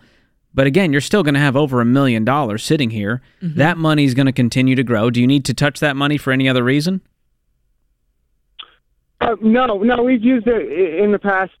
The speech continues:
Speaker 3: like, to, you know, the down payment on this, this, our current home and things of, of that nature. But I, like I said before, I really try to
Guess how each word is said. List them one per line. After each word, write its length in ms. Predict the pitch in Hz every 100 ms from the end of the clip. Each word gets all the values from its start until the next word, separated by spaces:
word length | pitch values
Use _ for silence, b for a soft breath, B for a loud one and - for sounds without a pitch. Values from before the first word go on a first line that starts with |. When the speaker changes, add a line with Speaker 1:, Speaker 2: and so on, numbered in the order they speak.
| -
Speaker 3:
like, 220 | 185 175 -
to, 360 | - 185 170 156
you 100 | 185
know, 160 | 170 156
the 160 | 151
down 240 | 156 175 165
payment 320 | 165 165 160
on 160 | 156 156
this, 140 | 151 - _
this, 160 | 165 156 _ - -
our 100 | 156
current 320 | - 165 156
home 240 | 131 151 143
and 160 | 139
things 220 | 156 147 135
of, 240 | 147 135
of 160 | - 127
that 180 | 139 143
nature. 280 | 139 151
But 100 | 139
I, 60 | 151
like 300 | 160 151 165
I 100 | 175 143
said 160 | 156 143
before, 320 | 139 160 151
I 40 | 143
really 240 | 156 170 156
try 340 | - 151 143 - -
to 320 | 147 143